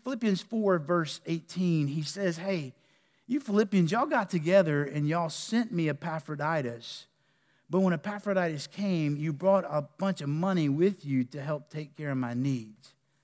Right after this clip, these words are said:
Paul is very well aware that they are sacrificing and serving God. So in a common sense, they're all in this together.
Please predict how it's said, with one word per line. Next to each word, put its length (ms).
Paul 240
is 120
very 560
well 260
aware 600
that 120
they 100
are 120
sacrificing 1040
and 120
serving 440
God. 340
So 200
in 100
a 60
common 380
sense, 260
they're 200
all 300
in 120
this 200
together. 640